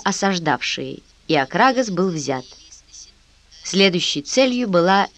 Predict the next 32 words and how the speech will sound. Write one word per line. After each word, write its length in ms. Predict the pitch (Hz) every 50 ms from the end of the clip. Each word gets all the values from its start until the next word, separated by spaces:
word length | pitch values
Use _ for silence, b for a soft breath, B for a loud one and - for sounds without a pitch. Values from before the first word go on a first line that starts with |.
| -
Гела – 520 | 175 156 156 185 170 143 127 120 120 - - _ _ _ _ _ _ _ _ _ _ _ _ _ - -
тоже 380 | - 269 262 196 190 185 180 - - - -
на 140 | 185 190
южном 320 | 202 202 196 180 165 180 170
берегу 280 | 156 135 170 156 190
Сицилии, 420 | 175 - 156 - - 277 277 254 240
в 40 | -
сорока 340 | - 196 185 196 190 208 196
милях 300 | 185 208 247 240 220 -
восточнее 760 | 160 165 175 180 - - 226 220 - - 208 214 214 214 -
Акрагаса. 760 | - - 190 - - 160 151 131 - - - - - - - - B B B B B B B B B B
Она 220 | B 165 165 175 175
была 220 | 151 165 160 151 139
захвачена 500 | 143 143 - 208 247 254 - 269 254 254
в 60 | -
четыреста 460 | - 233 - 277 262 254 - - -
пятом 480 | - - - 202 180 156 - 151 143 143
году 260 | 143 143 143 - 269
до 140 | 233 214 185
нашей 360 | 185 196 185 - 226 208 - -
эры, 340 | 165 151 143 139 139 131 B B B B B B
а 140 | B 170 175
вместе 500 | 170 165 196 208 214 202 - - - 180
с 100 | 175 -
ней 380 | 208 214 262 285 302 294 - - _ -
и 100 | - 233
Камарина 680 | - - 269 254 247 254 247 190 180 170 151 143 139 135 - B B B B B
в 140 | B 165 180
двадцати 500 | 175 214 214 214 - 233 214 - - 185
милях 380 | 175 180 220 269 269 269 247 - -
от 180 | 190 185 -
нее. 400 | 190 185 175 151 127 127 117 147